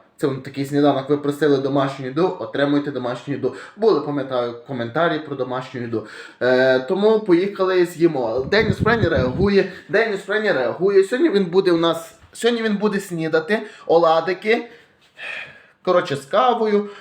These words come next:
оладики, так, з маскарпоном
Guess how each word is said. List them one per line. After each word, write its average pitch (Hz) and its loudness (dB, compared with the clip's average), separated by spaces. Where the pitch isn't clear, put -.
оладики, 208 4
так, 160 -2
з - -20
маскарпоном 208 0